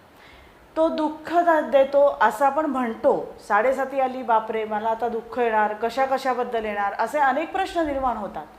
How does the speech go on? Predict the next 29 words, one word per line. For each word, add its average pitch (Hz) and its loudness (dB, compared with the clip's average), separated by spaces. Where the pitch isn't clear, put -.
पण 349 2
तो 381 2
दुःख 311 -2
नाही 359 4
देत, 214 -2
तो 311 2
तुम्हाला 311 2
न्याय 294 2
निवाडा 302 2
करून 269 -6
ना 285 0
सत्य 294 0
सांगण्याचा 247 -2
प्रयत्न 208 -6
करतो. 165 -10
पण 302 2
मनुष्याला, 254 0
आपल्याला 247 0
सत्याला 311 2
सामोरे 269 4
जाण्यापेक्षा 240 0
मनाला 254 2
काय 320 4
आवडतं 262 2
ते 262 0
प्राप्त 254 0
व्हावं 220 0
याकडे 220 -2
जास्त 196 0